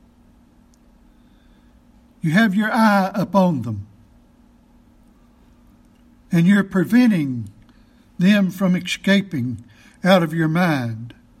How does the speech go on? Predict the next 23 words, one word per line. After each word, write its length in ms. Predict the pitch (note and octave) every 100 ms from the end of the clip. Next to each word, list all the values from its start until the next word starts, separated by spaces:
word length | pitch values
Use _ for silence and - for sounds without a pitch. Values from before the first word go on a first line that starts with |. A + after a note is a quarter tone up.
| _ _ _ _ _ _ _ _ _ _
It's 120 | -
the 160 | - F#3
idea 440 | G#3 G#3 G3+ G#3
of 80 | G3
a 80 | F3
fortress 640 | - A#3 G3 F#3+ D3+ A#2
or 200 | F3 D#3+
full 520 | - A3 G#3 G3 F3 - - -
military 640 | F#3 G#3+ G3+ F#3 G3+ F#3+ F3
lines 560 | F3 F#3 F3+ E3 C#3
of, 160 | D#3 A#2 - _
of, 200 | G3 D3+ -
of 280 | F#3 F3+
apparatus. 840 | - F#3+ F#3+ F3 D#3 F3 B2+ G#2 - - _ _ _ _ _ _ _ _ _ _
In 100 | E3+
other 200 | G3+ A3
words, 440 | G#3+ G#3+ G3+ F#3+ - - - _ _ _ _ _ _
you're 540 | F3 G#3 F#3+ F3 E3+ - - _ _
on 280 | G#3 A#3 A3+
duty 560 | G#3 B3 D#3 C#3 G#2 - - - _ _ _ _ _ _ _ _ - - _ _ _ _
and 160 | E3+ F#3
you're 200 | F#3+ F#3
watching 720 | F3+ A3+ A3 - C#3+ A#2